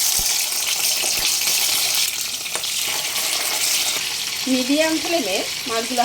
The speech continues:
হালকা লালচে করে ভেজে উঠিয়ে নিতে হবে। এক পিঠ ভাজা হয়ে এলে অপর পিঠটাও আস্তে আস্তে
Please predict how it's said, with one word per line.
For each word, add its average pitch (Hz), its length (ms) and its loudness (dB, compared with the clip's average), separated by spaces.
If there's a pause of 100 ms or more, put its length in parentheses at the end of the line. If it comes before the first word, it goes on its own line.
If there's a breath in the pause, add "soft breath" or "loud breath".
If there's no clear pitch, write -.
হালকা 277 240 0 (100)
লালচে 233 340 0
করে 262 220 4
ভেজে 247 200 2 (140)
উঠিয়ে 190 260 -2
নিতে 170 220 -2
হবে। 165 200 -2 (1500)
এক 233 60 0 (100)
পিঠ 277 160 2 (100)
ভাজা 254 280 4
হয়ে 320 180 6
এলে 170 120 2 (140)
অপর 240 240 0
পিঠটাও 269 360 2 (140)
আস্তে 196 240 2
আস্তে 196 160 2